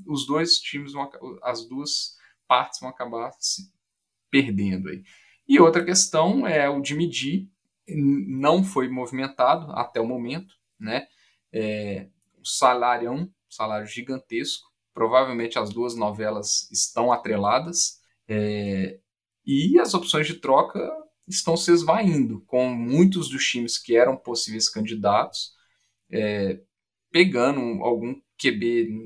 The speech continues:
de terceiro, quarto round, igual a gente já, já viu aqui, né? Que é uma situação muito parecida com a situação do Cleveland Browns e do Mayfield, que é outro grande perdedor. É, não ter sido trocado até agora nesse draft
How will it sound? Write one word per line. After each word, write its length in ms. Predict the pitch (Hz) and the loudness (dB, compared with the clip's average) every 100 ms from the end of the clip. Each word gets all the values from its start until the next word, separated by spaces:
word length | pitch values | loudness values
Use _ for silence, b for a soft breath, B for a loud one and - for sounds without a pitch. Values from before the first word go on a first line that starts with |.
| 95 - | -14 -14
de 160 | - | -10
terceiro, 560 | - 113 - 104 123 117 | -6 -4 -4 -2 -4 -2
quarto 340 | - 117 - | 2 2 2
round, 360 | 107 107 113 113 | -6 -2 -2 -4
igual 180 | 101 107 | -8 -8
a 60 | |
gente 320 | 104 104 95 104 | -8 -12 -10 -6
já, 340 | 113 110 - | -2 -2 -4
já 180 | 104 117 | -4 -2
viu 320 | 123 107 98 | -2 -2 -2
aqui, 300 | 113 - 95 - _ - | -4 -6 -20 -20 _ -8
né? 180 | 104 - b _ | -8 -8 b _
Que 60 | - | 2
é 40 | |
uma 80 | 196 | 2
situação 400 | 190 170 - 147 | 4 2 2 0
muito 280 | 135 151 - | 2 2 0
parecida 640 | 156 147 - 117 120 139 | -2 0 0 -2 -4 -4
com 120 | 139 | -2
a 60 | 131 | -2
situação 340 | - 135 120 | 0 -4 -4
do 80 | 120 | -10
Cleveland 420 | - 127 135 143 | -8 -8 -4 -4
Browns 320 | 110 110 117 | 2 2 2
e 40 | 120 | -2
do 100 | 143 | -4
Mayfield, 440 | 123 117 - - - _ _ | -2 -2 -4 -12 -16 _ _
que 100 | - | 2
é 60 | 127 | 6
outro 420 | 113 135 147 131 | 6 4 2 -4
grande 460 | - 120 131 160 - | -6 0 4 4 2
perdedor. 580 | 156 160 170 - - - _ _ - | -2 0 0 -2 -6 -12 _ _ -2
É, 640 | 104 104 101 98 92 - - _ _ _ _ | -2 0 -2 -2 -2 -6 -14 _ _ _ _
não 400 | 120 131 185 196 | 2 6 6 4
ter 200 | - 165 | 2 2
sido 340 | - 139 135 | 2 0 -4
trocado 480 | - 123 117 117 107 | 0 0 2 0 0
até 200 | 107 120 | -4 -2
agora 500 | 107 101 104 123 131 | -2 0 2 2 2
nesse 320 | 110 107 - | -2 -2 -4
draft 420 | 98 104 127 - | -2 -2 -2 -4